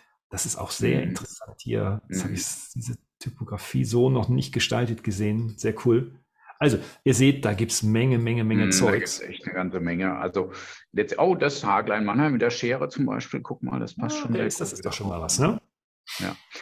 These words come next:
Speaker 2: Also, ich glaub, da ist schon schnell was dabei und es ist ja auch, äh, leicht, äh, neu zu generieren. Also im Prinzip, äh, einfach den Vorgang noch mal neu machen im Sinne der Keywords, die ausgewählt werden, um das noch mal ein bisschen zu schärfen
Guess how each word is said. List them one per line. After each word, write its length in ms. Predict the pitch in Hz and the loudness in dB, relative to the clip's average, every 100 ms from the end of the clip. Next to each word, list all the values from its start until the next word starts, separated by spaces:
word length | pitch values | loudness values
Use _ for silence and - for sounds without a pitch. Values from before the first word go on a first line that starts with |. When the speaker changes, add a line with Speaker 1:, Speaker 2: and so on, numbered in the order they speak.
| - | -6
Speaker 2:
Also, 140 | - 123 | -2 0
ich 140 | 139 | 2
glaub, 400 | 147 151 - - _ - | 4 2 0 -16 _ -4
da 100 | 110 | -2
ist 200 | 104 113 | 0 0
schon 200 | - 127 | 4 4
schnell 280 | 120 110 113 | 4 2 2
was 200 | 110 - | 2 0
dabei 480 | 107 - 80 120 117 | -2 0 2 2 4
und 240 | 113 - | 0 -2
es 220 | - 127 | -4 -2
ist 120 | 143 | 0
ja 140 | 147 120 | 2 4
auch, 240 | 131 - | 2 2
äh, 180 | - 113 | -2 0
leicht, 580 | 117 104 107 135 139 - | 0 2 2 2 -2 -8
äh, 220 | - 101 | -6 2
neu 320 | 123 113 120 | 4 6 4
zu 180 | - 123 | 2 -2
generieren. 600 | 113 107 104 104 95 87 | 0 0 0 -2 -2 -2
Also 300 | 85 92 98 | -2 -2 -2
im 180 | 87 98 | -4 -6
Prinzip, 560 | - 101 - 101 95 92 | -6 -6 -6 -8 -6 -4
äh, 20 | |
einfach 680 | 85 98 98 90 101 - - | 0 0 0 -4 -6 -8 -2
den 180 | 107 | -2
Vorgang 420 | 101 107 101 101 107 | 2 0 2 0 -2
noch 160 | 104 | -4
mal 240 | 107 104 101 | -2 -2 0
neu 220 | 95 104 | -2 -2
machen 260 | 107 101 | -2 -4
im 220 | 107 101 101 | -4 -4 -4
Sinne 380 | 101 104 101 - - - - - | -4 -4 -6 -10 -16 -16 -6 -4
der 140 | 110 | -4
Keywords, 420 | - 123 131 127 | -4 2 2 2
die 100 | 117 | 0
ausgewählt 600 | - 117 - 117 113 113 | 2 2 0 -4 -2 0
werden, 300 | 104 107 104 | 2 2 2
um 140 | 95 101 | 0 -2
das 180 | 101 107 | -2 -4
noch 80 | |
mal 100 | 104 | -2
ein 80 | 104 | -2
bisschen 300 | 101 - 98 | -4 -6 -6
zu 100 | - | -6
schärfen 720 | - - 82 101 - 107 107 | -8 -4 -2 -2 -2 -6 -6